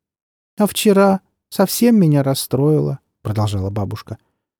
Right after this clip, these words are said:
"Я, говорит, геометрию сдавать не буду.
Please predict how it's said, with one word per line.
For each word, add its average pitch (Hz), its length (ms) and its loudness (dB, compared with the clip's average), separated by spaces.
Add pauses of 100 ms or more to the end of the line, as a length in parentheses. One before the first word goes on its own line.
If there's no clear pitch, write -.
(480)
"Я, 196 280 2
говорит, 185 360 2
геометрию 165 720 4
сдавать 147 460 0
не 147 200 2
буду. 202 480 2